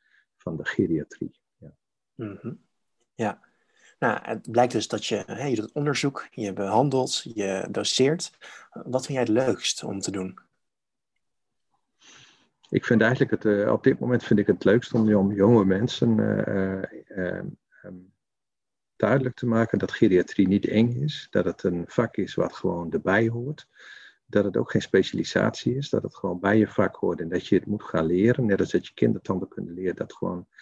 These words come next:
Speaker 1: de geriatrie een onderdeel is van je gewone praktijkvoering. Maar ik, ja, ik vind het enorm leuk om, om, om mensen, eh, daarin te begeleiden en te coachen. En, en, eh,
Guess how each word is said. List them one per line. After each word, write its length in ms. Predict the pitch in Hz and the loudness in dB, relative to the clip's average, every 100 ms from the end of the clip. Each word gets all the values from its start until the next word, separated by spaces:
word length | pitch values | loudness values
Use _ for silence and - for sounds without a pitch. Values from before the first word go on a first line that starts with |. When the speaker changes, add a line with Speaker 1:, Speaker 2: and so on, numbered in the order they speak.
| - _ | -20 _
Speaker 1:
de 80 | - | -20
geriatrie 580 | - 113 98 90 - 101 | 2 2 4 0 2 0
een 100 | 90 | 0
onderdeel 380 | 104 110 95 87 | -4 -4 -4 -6
is 140 | 85 | -6
van 160 | - 82 | -4 -4
je 100 | 82 | -6
gewone 260 | - 90 | -4 -6
praktijkvoering. 880 | - - - 101 120 - 135 123 131 - _ _ _ _ - | -4 -12 -6 -2 -2 -4 -6 -6 -8 -16 _ _ _ _ -6
Maar 600 | 95 92 92 90 87 - | 0 0 0 -2 -4 -8
ik, 340 | 101 - 95 | -10 -4 -4
ja, 280 | 90 92 90 | -4 -10 -10
ik 120 | - | -6
vind 140 | - 95 | 0 2
het 100 | 95 | 2
enorm 360 | 98 107 104 | 2 2 2
leuk 240 | 92 92 87 | 0 -2 -4
om, 140 | 87 | -12
om, 160 | - 87 | -12 -14
om 140 | - 90 | -12 -8
mensen, 520 | 98 107 - 90 87 92 | -4 -4 0 -2 -2 -10
eh, 240 | 95 90 - | -14 -16 -12
daarin 300 | 90 90 90 | -10 -8 -8
te 160 | - - | -8 -8
begeleiden 600 | 92 - 90 101 90 85 | -8 -8 -2 0 0 -6
en 100 | 82 | -12
te 120 | - | -18
coachen. 640 | - 92 101 - 82 76 - | -8 -6 -6 -10 -12 -12 -16
En, 220 | 85 - | -20 -20
en, 180 | - 85 82 | -20 -20 -20
eh, 220 | 82 | -20